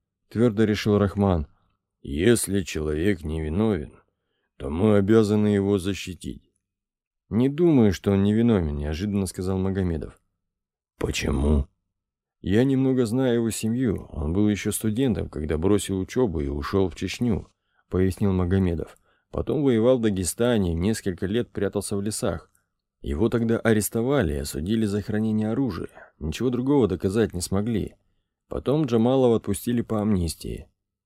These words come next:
Он снова ушёл в горы, вернулся и опять был прощён. В последние годы этот человек жил в Кизляре. Он умеет убивать, а ведь наш паломник был задушен». «Это ещё не значит, что его задушил именно Джамалов.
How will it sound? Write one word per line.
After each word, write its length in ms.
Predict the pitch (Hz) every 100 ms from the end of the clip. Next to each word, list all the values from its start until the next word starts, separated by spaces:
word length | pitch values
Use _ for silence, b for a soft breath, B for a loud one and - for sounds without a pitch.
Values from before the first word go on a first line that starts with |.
| -
Он 200 | 123 143
снова 400 | - 143 127 117
ушёл 240 | - 107
в 80 | 95
горы, 440 | 90 95 90 67 -
вернулся 580 | 67 76 131 139 -
и 60 | 101
опять 340 | 92 80 127
был 200 | 107 104
прощён. 580 | 107 107 101 - 60 - _ _ _ _ -
В 40 |
последние 440 | 87 - 143 139
годы 280 | 107 127 120
этот 180 | 101 -
человек 380 | - 107 127 98
жил 180 | 107 117
в 60 |
Кизляре. 640 | - 95 110 120 82 - - _ _ _
Он 180 | 85 98
умеет 360 | 104 127 117
убивать, 560 | 107 92 98 120 87 - - _
а 80 | 82
ведь 220 | 78 78
наш 200 | 101 104
паломник 480 | - 92 104 110 92
был 160 | 87 98
задушен». 480 | 92 90 123 - - _ _ _ _ _ _ _ _ _
«Это 300 | - 80 80
ещё 260 | 104 90 104
не 140 | 101
значит, 460 | 95 92 104 104 101
что 180 | - 98
его 300 | 95 87 98
задушил 540 | 95 92 90 - 98
именно 400 | - 98 92 87
Джамалов. 760 | 82 95 90 92 73 - -